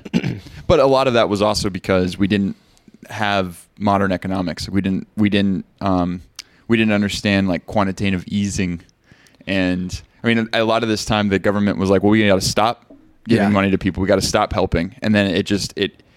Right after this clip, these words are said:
Speaker 1: pushed people further and further down. It wasn't, like, a fifty percent unemployment rate at
Speaker 2: Something
Speaker 1: one
Speaker 2: crazy.
Speaker 1: point.
Speaker 2: Yeah.
Speaker 1: And then, uh, I think by thirty-two it was that. And then, uh, and then that in thirty-two was with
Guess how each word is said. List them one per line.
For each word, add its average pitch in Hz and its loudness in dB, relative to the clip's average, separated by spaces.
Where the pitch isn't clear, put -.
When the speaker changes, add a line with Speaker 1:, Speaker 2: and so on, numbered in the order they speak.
Speaker 1:
pushed - 0
people 92 -4
further 95 0
and 90 -4
further 90 0
down. 90 -4
It 110 -4
wasn't, 131 0
like, 104 -6
a - -14
fifty - -6
percent 107 -4
unemployment 104 -4
rate 110 -12
at - -18
Speaker 2:
Something 113 -2
Speaker 1:
one 113 0
Speaker 2:
crazy. 120 0
Speaker 1:
point. 117 -16
Speaker 2:
Yeah. 101 -4
Speaker 1:
And 107 -2
then, 104 -2
uh, 95 0
I 117 -2
think 113 0
by 101 0
thirty-two 107 0
it - -2
was 87 -4
that. 92 -2
And 104 -2
then, 98 -2
uh, 92 2
and 107 0
then 104 4
that 104 -2
in 110 -6
thirty-two 113 0
was 101 -4
with 104 -2